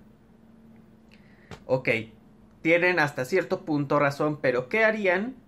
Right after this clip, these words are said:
¿Qué harían ustedes? ¿Qué harías tú, amigo o amiga, si este gordo, no me, no voy a referir, no me voy a, a meter con los,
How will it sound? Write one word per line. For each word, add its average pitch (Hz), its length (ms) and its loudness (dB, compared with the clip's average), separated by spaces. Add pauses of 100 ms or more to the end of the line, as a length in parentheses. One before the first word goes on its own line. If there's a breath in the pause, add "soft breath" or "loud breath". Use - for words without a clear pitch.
(180)
¿Qué 160 120 0
harían 208 220 2
ustedes? 185 680 0 (460 soft breath)
¿Qué 180 80 0
harías 240 480 0
tú, 208 400 -2
amigo 165 680 0
o 131 100 0
amiga, 151 480 -2
si - 420 -8 (280)
este 143 1000 2
gordo, 143 600 2 (720 loud breath)
no 156 240 0
me, 202 200 2
no 180 140 0
voy 214 140 2
a 214 120 6
referir, 165 520 -2 (220)
no 156 100 -6
me 165 80 -2
voy 165 140 6
a, 143 500 4
a 123 40 -4
meter 127 520 -4
con 127 200 2
los, 123 240 -6